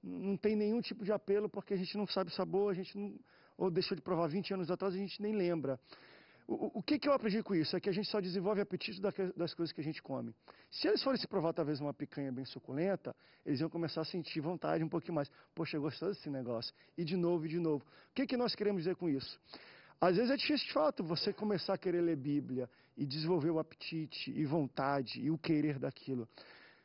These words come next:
Tenta se forçar, é, é, e eu falo pro pessoal, isso é que nem série, porque tá agora todo mundo assistindo série de televisão, não sei o quê, eu falo o seguinte,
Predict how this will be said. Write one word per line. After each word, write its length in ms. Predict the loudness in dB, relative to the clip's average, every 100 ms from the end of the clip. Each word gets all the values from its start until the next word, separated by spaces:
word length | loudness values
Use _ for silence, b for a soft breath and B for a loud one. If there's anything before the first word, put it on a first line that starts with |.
| B B
Tenta 220 | 0 2 2
se 140 | 0
forçar, 500 | 0 0 4 4 4
é, 40 | 2
é, 120 | 0
e 160 | 0 -2 2
eu 120 | 4
falo 220 | 4 2
pro 140 | 0
pessoal, 200 | 0 2
isso 180 | 0 0
é 40 | -4
que 100 | -2
nem 140 | -2
série, 500 | 0 2 4 4 0 B B _
porque 180 | -6 -4
tá 100 | 0
agora 220 | 2 2
todo 140 | 2 0
mundo 100 | 0
assistindo 340 | -2 -6 -6
série 340 | -2 0 2 0
de 140 | -4
televisão, 420 | -8 -6 -4 -2
não 60 | -2
sei 140 | -4
o 20 |
quê, 100 | -2
eu 60 | -2
falo 160 | 0 -2
o 20 |
seguinte, 400 | -2 -2 -2